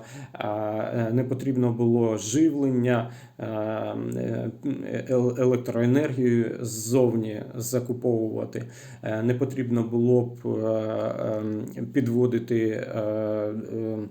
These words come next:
е, паливно-енергетичні носії, ну і таке інше. Тобто людина, ем, е, прагне, е, якомога більше, е,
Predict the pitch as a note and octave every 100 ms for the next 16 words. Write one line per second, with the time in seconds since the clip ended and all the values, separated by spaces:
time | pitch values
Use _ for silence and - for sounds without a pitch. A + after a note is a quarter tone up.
0 | - C3+ - - G#2+ G#2+ G#2+ - _ -
1 | D3 D3 C#3 B2+ B2 A#2+ A#2 B2 A#2+ A#2+
2 | A#2 A#2+ A#2+ B2 A#2+ A#2 A2+ A2+ A#2 A#2
3 | G#2+ G#2+ G#2 G2 - - - - C3+ C3+
4 | B2 B2 B2 A#2+ B2 C#3+ B2 G#2+ F#2+ -
5 | A#2+ - A#2 B2 D3 F3+ E3 C3 A#2+ B2
6 | A2+ A2+ A2 A2 G#2 - - - - -
7 | G#2+ - C3+ C#3+ C#3+ B2 B2+ B2 A#2 A2
8 | - - - A#2 G#2+ A2 A#2 C#3 C#3 C#3
9 | C3 A#2+ A#2 C#3+ D#3+ - C3 A#2 G#2+